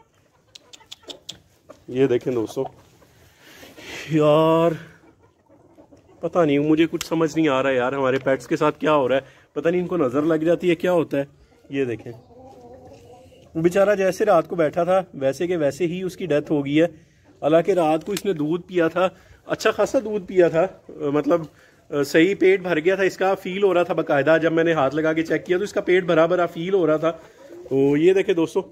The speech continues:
इन्होंने भी दाने शाने ख़त्म कर दिए हैं। अब एक दूसरे के पीछे भागेंगे,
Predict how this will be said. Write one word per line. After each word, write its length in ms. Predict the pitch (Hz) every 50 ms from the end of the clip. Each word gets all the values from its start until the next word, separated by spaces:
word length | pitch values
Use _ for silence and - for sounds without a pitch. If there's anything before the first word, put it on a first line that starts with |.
| - - - - -
इन्होंने 240 | 156 170 185 196 196
भी 80 | 190
दाने 240 | 165 156 151 165 175
शाने 200 | 165 202 190 180
ख़त्म 300 | - 180 160 - 196 196
कर 160 | 185 185 175
दिए 180 | 165 175 180 185
हैं। 180 | 180 175 - -
अब 180 | 165 165 160
एक 140 | 170 165 156
दूसरे 260 | 160 165 - 190 185
के 80 | 185 180
पीछे 260 | - 180 147 - 196
भागेंगे, 440 | 170 165 156 143 156 170 180 175